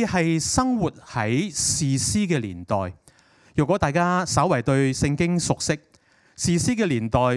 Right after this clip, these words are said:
最後嘅評語係乜嘢？個人任意而行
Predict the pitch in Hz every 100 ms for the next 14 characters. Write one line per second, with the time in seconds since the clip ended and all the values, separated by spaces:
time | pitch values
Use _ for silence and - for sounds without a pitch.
0 | 131 - 156 143 123 135 131 104 110 123
1 | 113 127 120 98 - - _ _ _ _
2 | - 190 165 107 104 113 143 131 131 127
3 | 135 135 127 101 98 - 95 87